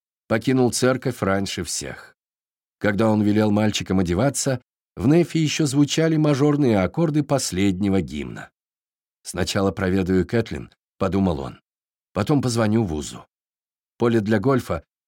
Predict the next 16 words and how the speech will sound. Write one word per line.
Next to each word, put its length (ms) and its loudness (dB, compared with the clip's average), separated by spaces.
наверняка 500 2
открыто 400 0
в 60 -16
такой 280 0
теплый 360 -2
день, 300 -2
хотя 260 0
в 60 0
ноябре 420 2
он 120 2
еще 300 0
никогда 540 0
не 240 4
играл". 440 -8
На 100 0
деревьях 600 2